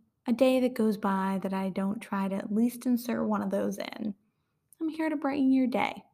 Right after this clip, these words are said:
and if not, maybe you just get a good head shake out of it. You can tell someone that a lame girl you were listening to was telling dad jokes.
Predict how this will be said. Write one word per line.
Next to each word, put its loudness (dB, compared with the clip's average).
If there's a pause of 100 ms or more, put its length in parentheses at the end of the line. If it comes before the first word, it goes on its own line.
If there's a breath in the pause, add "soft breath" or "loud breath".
(100)
and -4
if -6
not, 0 (1400)
maybe 8
you 6
just 0
get 2
a 2
good 0
head -6
shake -4
out 4
of -4
it. -6 (260)
You 6
can 8
tell 2
someone 2
that -2 (680 loud breath)
a 2
lame 8
girl 6
you 6
were 4
listening 2
to -2
was -6
telling -6
dad -6
jokes. -12